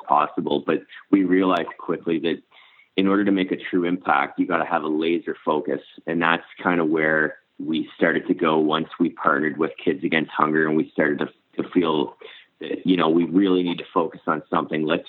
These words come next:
focus on feeding as many hungry kids as we can. There's almost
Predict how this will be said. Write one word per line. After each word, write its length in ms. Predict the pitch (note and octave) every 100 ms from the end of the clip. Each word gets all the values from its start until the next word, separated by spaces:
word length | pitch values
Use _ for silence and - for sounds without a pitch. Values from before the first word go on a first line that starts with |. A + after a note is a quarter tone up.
| -
focus 300 | G2 F#2+ F#2+
on 200 | F#2+ D#2 - F#2+
feeding 280 | E2+ E2
as 80 | D#2 -
many 240 | E2+ E2
hungry 480 | D#2 E2+ D#2+ D2+ C#2+ -
kids 260 | E2+ D#2+ D#2
as 120 | C#2+
we 160 | E2
can. 300 | D#2 D#2 D2+
There's 160 | D#2+ D#2
almost 240 | F#2 F2